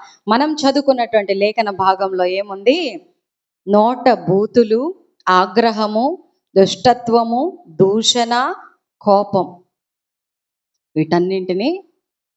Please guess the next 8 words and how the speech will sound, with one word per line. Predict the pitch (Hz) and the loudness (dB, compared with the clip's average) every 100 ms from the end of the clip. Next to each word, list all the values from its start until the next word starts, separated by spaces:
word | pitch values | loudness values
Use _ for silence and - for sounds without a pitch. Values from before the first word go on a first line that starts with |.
| - | -6
మనము | 180 175 202 320 208 151 - _ _ - | -2 0 0 0 -2 -8 -16 _ _ -2
విడిచిపెట్టాలి. | 170 196 190 - 170 156 - 147 147 - _ _ _ _ _ _ - | 0 0 0 -2 -2 -4 -2 -4 -4 -10 _ _ _ _ _ _ -2
మనము | 240 294 302 | 0 2 0
విసర్జించాల్సిన | 269 262 262 320 311 320 311 320 311 311 294 | -2 0 2 2 2 0 2 0 0 0 0
వాటినేమో | 277 269 262 254 247 240 247 294 240 | 0 -2 -2 -2 2 2 0 2 2
గట్టిగా | 240 254 262 | 4 0 2
పట్టుకుంటున్నాము, | 233 196 - 170 170 165 160 156 165 233 381 _ _ _ _ _ _ _ _ _ _ _ _ _ _ _ _ _ 185 | 0 -2 0 0 0 -2 -2 0 -2 -2 -4 _ _ _ _ _ _ _ _ _ _ _ _ _ _ _ _ _ 2
మనము, | 214 233 233 220 | 6 8 8 8